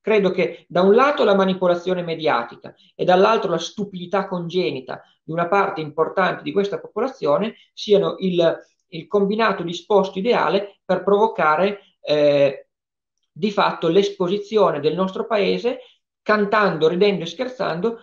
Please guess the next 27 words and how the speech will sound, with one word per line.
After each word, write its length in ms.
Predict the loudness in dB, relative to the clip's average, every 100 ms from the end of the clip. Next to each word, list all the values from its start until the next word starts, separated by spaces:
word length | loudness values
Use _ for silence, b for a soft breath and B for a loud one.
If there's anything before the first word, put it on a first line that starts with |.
| B
a 100 | 0
una 160 | 2 2
guerra 280 | 4 4 2
nucleare 480 | -2 0 2 2
da 140 | 0 -2
cui 120 | -4
questo 300 | -6 -4 -2
paese 640 | 0 0 0 -6 -10 _ -6
uscirà 640 | -6 -2 0 0 -2 -6
completamente 680 | -2 0 2 0 -4 -6 -4
devastato. 580 | -2 -4 -6 -10 -10 -8
E 40 |
se 120 | -6
non 120 | -4 -4
uscirà 420 | -4 0 0 -2
devastato 520 | -4 -2 0 0 -2
dalla 220 | 0 0 2
guerra 220 | 2 2
nucleare, 640 | -4 -2 0 2 0 -2 B B
che 140 | -12 -10
stiamo 340 | -4 -2 -2
noi, 460 | 0 4 6 4 0
che 80 | -8
stiamo 240 | -10 -8
andando 460 | -6 -4 -4 -6 -10 _
a 120 | -16
cercarci, 760 | -10 -10 -4 -4 -4 -8 -14